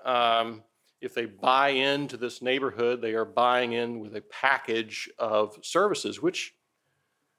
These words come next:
could include, uh, medical insurance. There's no particular reason why that couldn't happen. I live in a typical suburban neighborhood. It's got, uh, various services and facilities that it provides. There's a s-,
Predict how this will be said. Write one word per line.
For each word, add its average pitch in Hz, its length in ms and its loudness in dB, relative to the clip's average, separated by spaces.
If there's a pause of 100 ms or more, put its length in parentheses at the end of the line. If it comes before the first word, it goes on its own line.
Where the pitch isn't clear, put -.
(400)
could - 220 0
include, 147 560 2 (580)
uh, 131 360 2 (200)
medical 170 340 2
insurance. - 680 -10 (140)
There's 185 180 -20
no 120 100 -8
particular 120 380 -6
reason 117 300 -4
why 113 200 6
that 110 240 0
couldn't 123 300 -10
happen. 101 400 -2 (580)
I 120 80 4
live 139 240 4
in 127 100 0
a 117 240 2 (120)
typical 131 400 -2
suburban 117 420 -2
neighborhood. 127 500 0
It's - 160 -10
got, 104 380 2 (680)
uh, 95 100 -10
various 104 340 0
services 110 540 0
and 98 160 -14
facilities 107 560 0
that 104 120 -4
it - 120 -8
provides. 107 580 2
There's 101 200 -16
a - 20 -20
s-, - 220 -14